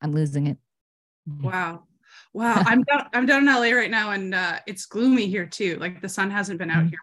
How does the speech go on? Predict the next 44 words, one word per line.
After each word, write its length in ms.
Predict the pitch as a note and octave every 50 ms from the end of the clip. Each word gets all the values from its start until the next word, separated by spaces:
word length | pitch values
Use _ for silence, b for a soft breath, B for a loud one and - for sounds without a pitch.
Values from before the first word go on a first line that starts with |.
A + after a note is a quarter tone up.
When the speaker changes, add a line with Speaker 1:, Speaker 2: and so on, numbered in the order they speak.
| - D#3+
Speaker 2:
much 380 | D#3 - - - - - - _
either. 520 | - F3+ F3+ E3 E3 - D3+ D3+ - E3+ - -
Uh, 200 | F3+ E3 E3 -
and 100 | - G3
I 60 | G#3+
keep, 340 | A3+ - - C4+ C4+ C4+ -
like, 220 | A#3+ A3 A3 -
even 260 | A3+ A#3 C4 C#4 C4+ - _
for 120 | - B3 A3+
the 80 | G#3+
past 320 | F#3+ - G3+ G3 F#3+ - -
couple 160 | G#3 F#3+ G3
of 40 | F#3+
months, 220 | F#3+ F#3 F#3 F#3
I've 80 | F#3+ F3+
been 160 | F3 F#3 F#3
looking 240 | F#3+ F#3 F#3 F#3 F#3+
at 60 | F#3+
the 80 | G3
weather 200 | F#3 F#3 F3+ F3+
in 100 | E3+ F#3
Canada. 300 | F#3 F#3 G3 G3+ G3 F#3
I'm 120 | F3 E3+ E3+
like, 180 | E3+ E3+ - -
"It's 320 | - C4+ C4+ - - -
warmer 280 | - E4 E4+ F4+ G4 G#4 A#4 A#4
in 80 | A4+
Canada 460 | - - D4 C#4 C4 B3+ A#3 G#3 G3+ G3+
than 180 | F#3 G3 F#3+
it 100 | G3 F3+
is 220 | F#3 F#3 F3 E3 -
here." 580 | - _ _ - - - - - - - - - B B B B B B B B B B B B B _ _ _ _ _ -
Speaker 1:
Ugh, 440 | F3 E3 D3+ B2+ - B2 - - - _ _ _ _ _ _ _ _ _ -
it's 160 | F3+ - -
awful. 480 | D3+ C#3 C3+ C3+ C3 - D3 C3+ C3+ -
And 120 | - F3 F3+
I've 200 | F#3+ A#3 A#3 -
been 160 | D4 D4 A3+
waiting 380 | E3+ D#3+ E3 F3+ F3+ C#3+ C3+ B2+
for 120 | - D3
the 120 | C3+ C#3 C#3
sun. 400 | - - D#3 D3+ D3+ C#3+ C3+ C3+
Like, 180 | C3+ C#3 C3+
I, 300 | D#3 D#3 E3 E3 - -